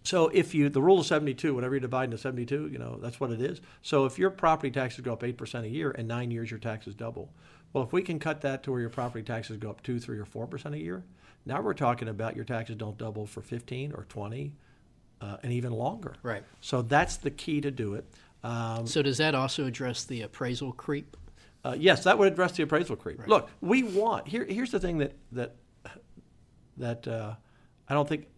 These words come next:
Speaker 1: a, a lot of elected officials understand. We want our appraisals to go up.
Speaker 2: Sure.
Speaker 1: If I buy a
Speaker 2: That's
Speaker 1: house
Speaker 2: right.
Speaker 1: for two hundred thousand dollars, which is the average home in Texas,
Speaker 2: <laughs> Right.
Speaker 1: I want it to be worth more every year. So when I sell it, I make a profit.
Speaker 2: Uh,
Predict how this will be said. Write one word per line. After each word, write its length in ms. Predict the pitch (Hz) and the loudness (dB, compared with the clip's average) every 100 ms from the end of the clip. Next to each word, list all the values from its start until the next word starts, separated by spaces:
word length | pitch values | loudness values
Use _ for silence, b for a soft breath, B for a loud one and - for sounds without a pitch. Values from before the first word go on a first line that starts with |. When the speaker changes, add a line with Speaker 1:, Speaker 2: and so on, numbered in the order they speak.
| _ 127 | _ -6
Speaker 1:
a, 160 | 120 120 - _ _ _ _ 123 | -6 -6 -16 _ _ _ _ 0
a 20 | |
lot 200 | 131 131 | 2 4
of 120 | 123 | 2
elected 400 | 127 120 131 123 | -2 0 0 -2
officials 340 | 107 113 104 107 | -6 -6 -4 -6
understand. 720 | 98 - _ - - 101 - - b b b b - | -6 -10 _ -18 -14 -14 -14 -20 b b b b 6
We 300 | 143 226 208 | 8 8 6
want 500 | 165 160 196 214 - | 2 6 6 6 6
our 200 | 139 131 | 6 6
appraisals 480 | 147 135 123 110 - | 4 4 4 -2 -4
to 80 | 123 | -4
go 220 | 120 113 | -2 2
up. 280 | 139 120 - - b b b - | 2 6 8 8 b b b -6
Speaker 2:
Sure. 160 | - 147 | 4 8
Speaker 1:
If 100 | 160 | 12
I 140 | 180 | 12
buy 200 | 190 190 | 12 12
a 20 | |
Speaker 2:
That's 120 | 180 170 | 12 12
Speaker 1:
house 220 | 175 131 | 12 12
Speaker 2:
right. 100 | 107 - - | 4 -6 0
Speaker 1:
for 140 | 147 | 2
two 160 | 135 175 | 6 6
hundred 180 | 175 156 | 8 8
thousand 340 | 165 156 143 | 10 10 10
dollars, 300 | 143 147 165 147 | 8 8 8 2
which 160 | 139 | 0
is 80 | 139 | 0
the 100 | 117 | 2
average 300 | 131 143 139 | 2 2 0
home 260 | - 139 147 | 2 2 2
in 80 | 117 | 0
Texas, 400 | 135 - 175 - | 0 0 -6 -6
Speaker 2:
<laughs> 40 | |
Right. 200 | 120 98 - - - | -6 -6 -10 -20 8
Speaker 1:
I 140 | 170 202 | 12 12
want 280 | 170 202 220 | 12 8 8
it 80 | 214 | 6
to 80 | |
be 160 | 170 180 | 6 6
worth 300 | 165 180 180 | 8 6 6
more 280 | 170 185 175 | 6 6 6
every 320 | 175 175 180 | 2 4 2
year. 200 | 175 196 | 4 4
So 120 | 135 139 | 4 2
when 120 | 135 | 2
I 60 | |
sell 240 | 139 175 170 | 2 2 4
it, 60 | 151 | 4
I 100 | 143 | 2
make 160 | 143 | 2
a 60 | 143 | 2
profit. 340 | 151 131 - | 4 4 0
Speaker 2:
Uh, 80 | - | -10